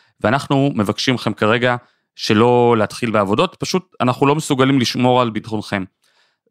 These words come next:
ביום שלישי בבוקר, בהפתעה מוחלטת, מי שנמצא בגולן, התושבים מתחילים לראות שיירות על שיירות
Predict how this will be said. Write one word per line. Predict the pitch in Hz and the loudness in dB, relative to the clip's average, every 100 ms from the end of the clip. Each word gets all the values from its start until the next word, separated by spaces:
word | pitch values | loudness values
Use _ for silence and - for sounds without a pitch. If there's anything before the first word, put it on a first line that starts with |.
| - | -2
ביום | 104 156 | 0 0
שלישי | - 123 - | -2 -6 -2
בבוקר, | 120 104 120 - 127 127 - | 0 0 0 0 -2 -2 -8
בהפתעה | 104 98 - - 104 113 | -4 -4 -4 -2 0 0
מוחלטת, | 104 - 117 127 139 127 _ _ _ _ _ _ _ - | -4 -6 -4 -2 -2 -4 _ _ _ _ _ _ _ -6
מי | 110 | -4
שנמצא | - 104 - 113 | -2 -4 -2 -2
בגולן, | 107 92 98 117 123 | -2 -2 -2 0 -2
התושבים | - - 101 127 | -6 -6 -2 0
מתחילים | 117 - 107 120 117 | 0 -2 0 2 4
לראות | 110 123 135 _ _ _ _ _ | 4 2 0 _ _ _ _ _
שיירות | - - 107 101 110 156 - | -10 -2 2 2 2 0 -2
על | 110 | -6
שיירות | 95 107 98 98 120 - | -4 0 0 2 0 -2